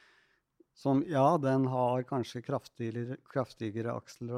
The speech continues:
akselerasjonskraft enn en vanlig bil, men altså, en hvilken som helst bil kommer jo opp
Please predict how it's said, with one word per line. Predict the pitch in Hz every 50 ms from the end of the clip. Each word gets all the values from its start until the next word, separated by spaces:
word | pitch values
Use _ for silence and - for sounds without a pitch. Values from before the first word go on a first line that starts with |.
| 123 - - -
akselerasjonskraft | - - 117 107 95 104 104 104 107 - - - - 135 143 135 - - -
enn | 147 131 131
en | 135 131 131
vanlig | 135 135 123 117 117 127 135 131
bil, | 135 139 165 180 170 135 - - - - - - _ _ _
men | - 127 127 127
altså, | 131 123 110 98 123 123
en | 123 131 127
hvilken | 113 113 117 107 104 104 - - - 139
som | - - 165
helst | 151 127 120 120 - -
bil | - 117 113 120 135 135
kommer | - - - 120 107 104 107 120
jo | 127 131 - 160
opp | 120 101 -